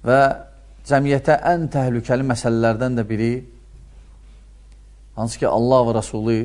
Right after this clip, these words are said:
cəmiyyətin qorunmağı üçün, sağlam qalmağı üçün, həmçinin fərdlərin qorunmağı üçün, sağlam qalma-, qalmaqları üçün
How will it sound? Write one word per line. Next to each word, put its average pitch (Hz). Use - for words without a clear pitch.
cəmiyyətin 117
qorunmağı 110
üçün, 101
sağlam 107
qalmağı 98
üçün, 98
həmçinin 135
fərdlərin 113
qorunmağı 104
üçün, 101
sağlam 110
qalma-, 101
qalmaqları 104
üçün 131